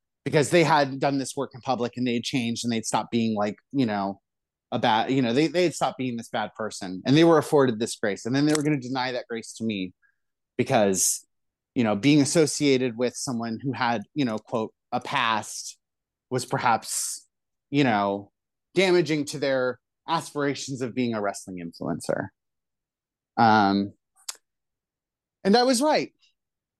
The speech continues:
For the last year and a half, I've been stalked, um, by a number of individuals who track where I am,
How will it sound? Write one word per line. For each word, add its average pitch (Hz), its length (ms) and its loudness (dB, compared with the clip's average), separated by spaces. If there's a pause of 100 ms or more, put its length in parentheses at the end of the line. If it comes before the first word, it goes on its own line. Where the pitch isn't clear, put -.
For 196 100 -4
the 185 80 2
last 190 340 2
year 190 220 -10
and 208 80 -12
a 196 40 -12
half, 208 280 -4
I've 190 180 2
been 196 260 -2
stalked, - 600 -4 (340)
um, 135 560 -6 (380)
by 139 380 4
a 139 80 -4
number 147 480 -2
of 135 280 -8
individuals 131 760 0 (560)
who 131 760 4 (440)
track 127 320 -2
where 170 140 2
I 190 100 0
am, 135 380 -4